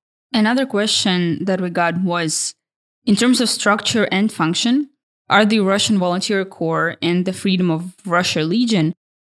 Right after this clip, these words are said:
organized in much the same way as, say, the Wagner Group in general terms? What level of coordination or interaction is there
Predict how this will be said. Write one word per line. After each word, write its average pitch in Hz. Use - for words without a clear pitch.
organized 196
in 185
much 196
the 180
same 175
way 240
as, 180
say, 170
the 170
Wagner 175
Group -
in 170
general 110
terms? -
What 208
level 233
of 220
coordination 185
or 175
interaction 165
is 185
there 117